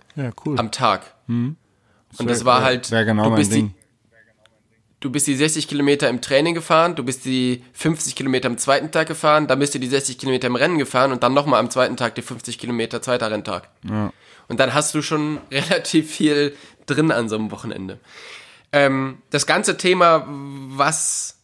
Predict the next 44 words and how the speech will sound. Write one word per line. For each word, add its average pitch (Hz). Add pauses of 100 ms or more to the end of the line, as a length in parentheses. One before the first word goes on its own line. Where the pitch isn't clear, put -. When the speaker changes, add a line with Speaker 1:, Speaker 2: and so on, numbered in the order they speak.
(180)
Speaker 2:
ich 143
mit 143
dem 135
Wissen 143
jetzt 123
anders 165
machen 117
würde, 131 (160)
fängt 156
aber 127
ja 123
nicht 147 (560)
direkt 139
da 127
an, 135
wa-, 120
wenn's 120
halt 123
in 123
den 120
Rennlauf 135
geht, 135
sondern 123
es -
startet 135
quasi 123
viel 127
früher 135
und 110
es -
startet 120
beim, 110 (480)
beim 131
Training 160
oder 127
beim, 127 (320)
eigentlich 139
noch 156
viel 143
früher, 127 (360)
wenn's 123
darum 123
geht, 123
ähm, 117